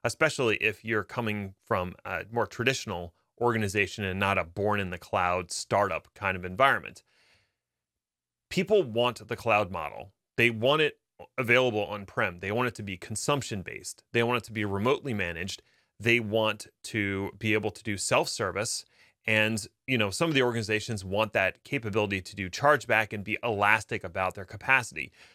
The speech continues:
With all that in mind, that's only gonna work if you have a managed, heterogeneous solution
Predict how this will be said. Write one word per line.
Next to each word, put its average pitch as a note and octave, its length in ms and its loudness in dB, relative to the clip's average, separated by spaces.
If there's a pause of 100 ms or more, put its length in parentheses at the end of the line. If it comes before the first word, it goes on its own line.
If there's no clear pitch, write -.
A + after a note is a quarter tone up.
(160)
With A#2+ 260 2
all E3 160 4
that F3+ 160 6
in A2+ 100 0
mind, A2+ 360 -2 (160)
that's - 160 -6 (100)
only F3 240 2
gonna F3 180 2
work G#2 320 0
if A#2 200 -12
you A#2+ 100 -2
have G#2 460 0
a A2+ 100 -4
managed, A2 600 0 (140)
heterogeneous A#2 840 -2
solution A2 560 -4